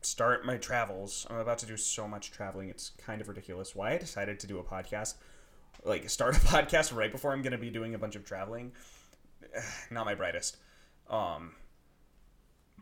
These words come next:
but, you know, it is what it is. And <laughs> we'll see what I can do when I'm in school, but hopefully I can do it enough, 'cause it's really fun to do. Um, like I said, I'm going to Orlando this week. I am going to be going to the Unboxed Conference, which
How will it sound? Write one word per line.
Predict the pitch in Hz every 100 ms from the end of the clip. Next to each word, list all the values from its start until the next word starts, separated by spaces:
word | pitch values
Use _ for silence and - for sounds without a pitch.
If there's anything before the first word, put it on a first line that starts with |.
| -
but, | 220 - - - - - 87 123
you | 165
know, | 110
it | 104
is | 107
what | 101
it | 80
is. | 73 73 -
And | 131 127 110 127 -
<laughs> | -
we'll | 127
see | - 120
what | 104
I | 98
can | 95
do | 87
when | 82
I'm | 92 - - - 78
in | 73
school, | - 67
but | -
hopefully | 123 104 104
I |
can | 95
do | 95
it | 87
enough, | 85 80 -
'cause | 135
it's | 147 202
really | 185
fun | 131 92
to | 82
do. | 82 - - - - - - - - - _ 123
Um, | 117 98 92 98 - - - -
like | 139 143
I |
said, | 147 135 131
I'm | 131
going | 117 120
to | 123
Orlando | 139 135 147 135 110 104 101
this | 98 98 -
week. | 98 120 - - 110
I | 107
am | 104 78 101 98 95 92 - - - - -
going | 107 104 104
to | - 110
be | 104 95 95 95 -
going | 107 104
to | 104
the | 104 -
Unboxed | 110 107 92 - - -
Conference, | - 185 - 214 - -
which | - 123 -